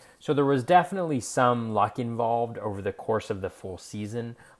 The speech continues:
But again, as we'll see in the rolling averages, over the last ten games of the year, his swinging strike rate, I believe, was closer to fourteen percent,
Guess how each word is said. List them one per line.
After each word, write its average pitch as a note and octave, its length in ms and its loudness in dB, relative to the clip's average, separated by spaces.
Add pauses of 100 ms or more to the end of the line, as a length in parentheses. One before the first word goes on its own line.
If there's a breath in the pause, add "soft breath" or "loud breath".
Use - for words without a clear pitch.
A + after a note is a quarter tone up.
(120)
But G#2+ 140 0
again, G#2 420 0
as G#2 240 -2
we'll G#2+ 140 -4
see A#2+ 200 -8
in A2+ 120 -4
the G2+ 80 -4
rolling G2+ 400 -4
averages, G2 680 -4 (300 loud breath)
over A2+ 220 -2
the G#2+ 60 2
last A2 400 4
ten G2 240 -8
games G#2 320 -4
of F2+ 100 -6
the F#2 80 -10
year, G2 420 -6 (300 soft breath)
his - 140 -14
swinging G#2+ 340 -6
strike F#2+ 340 -4
rate, F2+ 200 -4
I G2 80 -10
believe, G2+ 440 -6
was F#2+ 140 -10
closer - 340 -12
to F2+ 80 -12
fourteen G2+ 680 -10
percent, - 420 -16